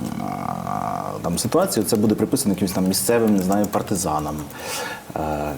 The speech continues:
м, якимось рухам опору, опозиційним силам і так далі. Ну, тобто, чим більше таємничості в цій історії, тим, тим якби це кра-, краще виглядає.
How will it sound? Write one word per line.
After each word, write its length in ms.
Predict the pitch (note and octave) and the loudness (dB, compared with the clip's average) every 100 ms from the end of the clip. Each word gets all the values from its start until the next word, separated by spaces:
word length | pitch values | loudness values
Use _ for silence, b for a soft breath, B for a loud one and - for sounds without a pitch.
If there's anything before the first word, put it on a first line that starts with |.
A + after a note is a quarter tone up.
| B1 A#1+ | -4 -4
м, 800 | A#1+ A1+ - A#1+ A1+ D2+ D#2+ D2 | -4 -4 -4 -4 -4 -6 -6 -6
якимось 320 | F2+ G#2+ - | -2 0 2
рухам 320 | A2+ A2+ G#2+ | 2 4 4
опору, 480 | G2 E2 E2+ E2 D2+ D2 - B B B | 4 2 0 0 0 -2 -6 B B B
опозиційним 640 | - - F#2 G2 A2+ A2+ A2 | 0 2 2 4 6 6 6
силам 460 | - G#2 D#2+ D#2 C#2 C#2 G2 | 4 4 4 2 0 -2 0
і 80 | |
так 180 | G#2+ G#2+ | 2 2
далі. 220 | F#2+ D2 C#2+ | 2 2 2
Ну, 100 | - A3 | 2 2
тобто, 320 | B3 - B2 B B B | 2 2 0 B B B
чим 160 | - C#3+ | 2 6
більше 240 | F#3+ F3 | 6 4
таємничості 560 | D3+ D3+ D#3 C#3 B2 A#2+ | 6 6 8 6 4 4
в 60 | A2 | 4
цій 120 | B2 | 6
історії, 540 | A#2 - G#3+ F#3+ C#3 | 6 6 6 8 6
тим, 260 | B2+ C#3+ C#3 | 6 4 4
тим 220 | C3 B2 | 6 6
якби 260 | B2 A2+ A2+ | 6 4 2
це 160 | A#2+ | 2
кра-, 240 | A2+ - A2 | 0 0 0
краще 400 | - A#2 - G2+ | 2 2 4 4
виглядає. 500 | F#2+ F2+ D#2 D2 | 4 4 4 2